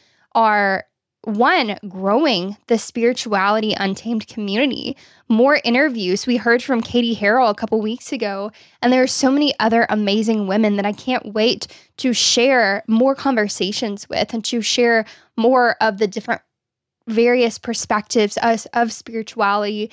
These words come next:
and different spiritual practices, growing our community, and just really honing in on what it means to live a free, wild, and untamed life and a spiritual journey and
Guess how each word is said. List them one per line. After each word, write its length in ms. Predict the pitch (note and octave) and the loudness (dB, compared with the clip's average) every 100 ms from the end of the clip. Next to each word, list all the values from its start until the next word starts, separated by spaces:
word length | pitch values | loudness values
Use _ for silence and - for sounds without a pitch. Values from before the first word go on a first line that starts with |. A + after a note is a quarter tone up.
| - _ | -14 _
and 80 | A#3 | -6
different 280 | A3+ B3+ B3+ | -2 -2 -2
spiritual 400 | - A#3+ A3+ A#3 | 0 0 2 -2
practices, 880 | - G#3+ G#3+ B3 - A#3+ G#3+ A3 - - _ G#3 | -2 -2 -2 -2 0 2 4 0 -2 -16 _ -4
growing 360 | A3 B3+ C4+ | 0 2 4
our 100 | B3+ | 2
community, 640 | A#3 A#3 A3 G#3+ A3 A#3+ A3 | 0 -2 0 2 2 2 2
and 200 | G#3+ G#3+ | 0 0
just 320 | A#3+ - - - _ _ _ _ _ _ _ _ | 0 -2 -12 -16 _ _ _ _ _ _ _ _
really 300 | D#4 F#4+ F4 | 2 2 2
honing 540 | A3 - A#3+ B3+ A3 | -2 -2 0 2 0
in 340 | - G#3+ G#3+ G#3+ | 0 0 0 0
on 260 | - A3+ | 0 2
what 160 | A3 A3 | 2 2
it 140 | A#3+ | 2
means 400 | G3+ G#3 G#3+ G#3 | 0 0 -2 -2
to 120 | - A3+ | -4 -4
live 400 | G3 A3 G#3+ - | 0 2 2 -2
a 100 | G#3+ | -4
free, 460 | G3+ - A3+ A3 G#3 - | -4 -4 -4 -2 -4 -6
wild, 480 | G#3 G3 G3+ G3 - | -2 0 2 0 0
and 160 | A3 C4+ | 0 0
untamed 720 | G#3 G3+ G#3 G#3 F#3+ G3 - - | 0 0 -2 -4 -4 -6 -10 -14
life 480 | G#3+ A3+ C#4+ G#3 - | -2 2 2 0 -6
and 100 | G3+ | -8
a 60 | |
spiritual 460 | G3 A3+ A3+ C4+ B3 | -8 -4 -4 -2 -4
journey 380 | G3+ G#3+ A#3 G3 | -2 -4 -4 -2
and 200 | G3+ | -2